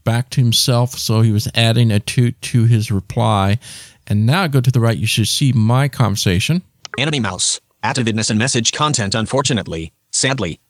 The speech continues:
Speaker 2: it is a hit and miss in terms of having audio description for those back catalog that Apple is providing. The usual suspect of the newer titles does have audio description and the older ones don't.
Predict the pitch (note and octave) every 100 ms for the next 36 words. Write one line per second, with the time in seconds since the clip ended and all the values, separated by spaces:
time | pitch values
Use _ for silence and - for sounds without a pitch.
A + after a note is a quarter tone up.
0 | - G#2 G2 F#2+ G#2 F#2+ F#2 A2 G#2+ G#2
1 | G2+ G2+ A2 G#2 A2 B2 G#2+ A2 - A2+
2 | A#2 A#2 C#3+ A#2+ G2+ A2 - G#2+ A2 G2
3 | F#2 F#2 A#2 A#2+ G2+ - F#2 D#2+ D2+ -
4 | - _ _ _ G#2+ C#3 D3 C#3+ - D3+
5 | - F3 - C3 A#2+ A#2 - G#2 C#3+ B2
6 | A2+ - C3+ A#2+ C#3+ C#3 C3+ - A#2 -
7 | G2+ F#2+ G#2 G2 G#2 G2+ G#2 G#2 E2 C#2
8 | -